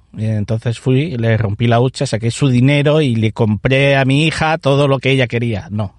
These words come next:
eso, eso no es, eso no es cierto, no es cierto, es broma. Eso, os he dicho que hoy no tengo humor, hoy tampoco.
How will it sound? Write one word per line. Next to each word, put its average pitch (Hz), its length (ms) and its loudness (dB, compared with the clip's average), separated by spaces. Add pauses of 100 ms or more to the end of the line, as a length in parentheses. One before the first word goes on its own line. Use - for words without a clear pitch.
eso, 110 340 -6
eso 113 240 -6
no 110 200 -2
es, 107 220 -6 (360)
eso 110 200 -4
no 117 60 2
es - 100 -6
cierto, - 400 -12
no 104 120 -4
es - 120 -6
cierto, - 400 -10
es - 120 -18
broma. 107 360 0 (640)
Eso, 113 640 -2
os - 160 -6
he 151 60 2
dicho 151 260 -2
que 131 320 2
hoy 151 240 0
no 135 160 2
tengo 127 280 0
humor, 117 260 2
hoy 139 140 0
tampoco. 117 520 0